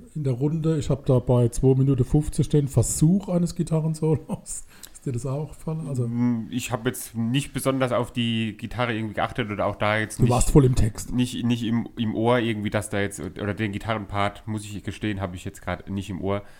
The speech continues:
Speaker 2: weil es viel halt so diese, äh, funkige Rhythmusgitarre eher im Hintergrund ist, so wenn ich jetzt über die Gitarre bei den, äh, Songs da nachdenke. Aber muss ich mir noch mal anhören, was da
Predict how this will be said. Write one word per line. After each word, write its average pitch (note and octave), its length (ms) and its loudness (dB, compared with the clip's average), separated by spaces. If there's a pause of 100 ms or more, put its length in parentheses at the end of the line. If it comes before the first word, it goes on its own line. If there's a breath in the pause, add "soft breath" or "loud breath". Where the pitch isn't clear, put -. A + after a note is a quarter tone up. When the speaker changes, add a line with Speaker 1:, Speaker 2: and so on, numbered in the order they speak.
(320 loud breath)
Speaker 2:
weil G#2+ 160 2
es - 180 -8
viel C3 480 -2
halt B2+ 140 0
so A#2+ 80 -2
diese, A2 320 -4
äh, G2 560 -2 (200 soft breath)
funkige A2+ 560 -2
Rhythmusgitarre G2 640 -6
eher F2+ 160 -4
im F2+ 120 -6
Hintergrund F#2 420 -6
ist, - 200 -10
so F2+ 420 -6 (260)
wenn G#2+ 140 -2
ich G2 100 -6
jetzt - 220 -6
über G2+ 160 -6
die G2+ 100 -6
Gitarre F#2+ 320 -6
bei F#2 160 -4
den, E2+ 380 -6
äh, E2 360 -6
Songs F#2 460 -8 (340 soft breath)
da F#2 140 -4
nachdenke. F2+ 420 -4
Aber A2 180 0
muss C#3+ 180 0
ich - 80 -12
mir C#3+ 80 -2
noch C#3 120 -2
mal C3 160 -4
anhören, G2 400 -6
was F2 200 -10
da F2+ 300 -6